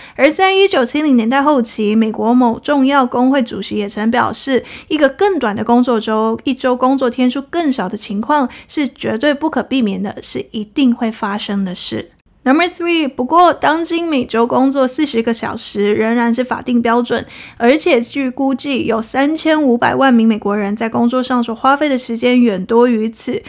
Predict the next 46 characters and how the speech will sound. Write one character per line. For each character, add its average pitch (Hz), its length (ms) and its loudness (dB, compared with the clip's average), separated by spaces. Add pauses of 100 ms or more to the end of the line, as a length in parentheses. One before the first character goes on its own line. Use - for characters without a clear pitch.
(160)
其 247 180 -2
中 294 280 0
九 247 200 2
百 247 220 4
万 285 220 4
人 214 180 2
每 220 180 0
周 208 220 -4
甚 233 180 -2
至 233 80 2
工 233 220 0
作 240 160 0
六 320 220 0
十 226 160 -6
个 226 80 -2
小 - 240 -8
时 202 240 -8
或 226 120 -2
更 220 280 -4
长。 - 340 -8 (300)
Smartphone、 262 680 0
智 247 160 -4
慧 294 140 2
手 285 180 -6
机 233 320 -2
以 226 40 -4
及 214 160 -6
laptops、 233 720 -2
笔 208 120 -6
电 254 140 -2
的 269 100 2
兴 269 280 -2
起， - 280 -6 (220)
也 285 180 0
打 202 240 2
破 269 200 2
了 233 100 0
工 277 300 0
作 339 240 0
与 226 100 -2
家 226 340 -4
之 233 220 -6
间 233 180 0
的 226 120 2
屏 196 280 -6
障， 262 280 0